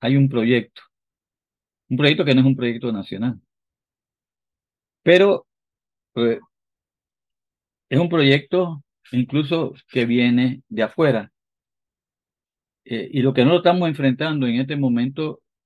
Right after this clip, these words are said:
es, espera, es incluso una forma que viene de fuera. Eh, yo te puedo decir, por ejemplo, lo siguiente.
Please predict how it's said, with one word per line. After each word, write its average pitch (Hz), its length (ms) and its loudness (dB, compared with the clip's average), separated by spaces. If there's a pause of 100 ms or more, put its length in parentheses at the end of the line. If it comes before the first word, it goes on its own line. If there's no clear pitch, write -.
(760)
es, 135 340 -2 (260)
espera, 95 340 -10 (1300)
es 143 360 -2 (1900)
incluso 170 460 4
una 156 200 2
forma 127 520 2 (640)
que 113 120 -4
viene 123 280 2
de 107 140 -2
fuera. 95 340 -10 (1120)
Eh, 131 160 0
yo 160 160 2
te 185 100 2
puedo 180 220 4
decir, 160 360 0 (220)
por 135 140 -4
ejemplo, 156 580 -2 (640)
lo 120 160 -2
siguiente. 143 460 -2